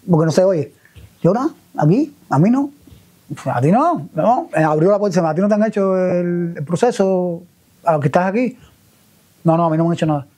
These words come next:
Dice, "No, sígueme". Salí detrás de él, un pasillo. Había un oficial de la I, un verdad-, uno de los de verdad, verdad.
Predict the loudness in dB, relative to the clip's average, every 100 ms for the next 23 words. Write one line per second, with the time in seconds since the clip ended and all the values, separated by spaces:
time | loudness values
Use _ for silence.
0 | _ -2 0 2 2 0 -2 -10 _ _
1 | _ -8 -2 0 2 2 2 2 0 0
2 | 0 0 0 0 -2 -6 -20 -20 -20 -4
3 | 0 2 2 2 2 2 0 0 -6 0
4 | 2 2 2 2 2 2 2 2 0 0
5 | 0 0 2 0 -2